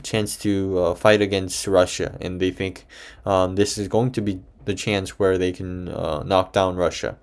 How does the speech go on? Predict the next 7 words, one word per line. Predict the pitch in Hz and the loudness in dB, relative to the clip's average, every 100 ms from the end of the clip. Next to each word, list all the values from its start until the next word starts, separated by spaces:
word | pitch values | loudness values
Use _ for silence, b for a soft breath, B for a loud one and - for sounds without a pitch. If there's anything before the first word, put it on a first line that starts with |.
| B B B B B B | B B B B B B
And, | 107 101 101 98 92 - b b b - | 0 2 2 -4 -12 -16 b b b 2
um, | 101 101 95 92 92 90 - | 4 6 6 4 -2 -12 -6
I | 110 117 | 4 6
am | 117 113 101 110 | 6 4 0 4
not | 131 139 | 4 4
sure | - 135 113 | 4 6 8
what, | 107 107 | 6 4